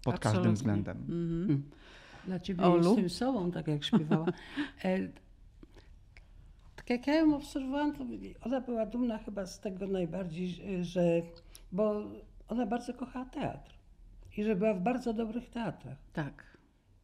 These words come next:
Speaker 3: I, i że cały czas, jak miała to przejście z, y, Kraków, Gdańsk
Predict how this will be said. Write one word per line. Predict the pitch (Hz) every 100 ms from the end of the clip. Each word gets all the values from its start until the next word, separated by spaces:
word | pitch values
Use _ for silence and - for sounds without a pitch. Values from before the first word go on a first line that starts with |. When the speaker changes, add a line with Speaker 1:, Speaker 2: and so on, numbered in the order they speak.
| -
Speaker 3:
I, | 190 202 -
i | 180 185 185 175 180 - - - - - - - - - - - - - - - 226
że | 196 208
cały | 180 - - 277 285 269
czas, | 240 247 - - 190 202
jak | 214 190 185 175 -
miała | 214 220 214 214
to | 208 - 208 202 190 190 185 175
przejście | - 240 233 - - 196 185
z, | 180 -
y, | 190 180 180 180 - - - - - - - - - - - -
Kraków, | - 175 180 180 156 -
Gdańsk | 165 165 180 175 -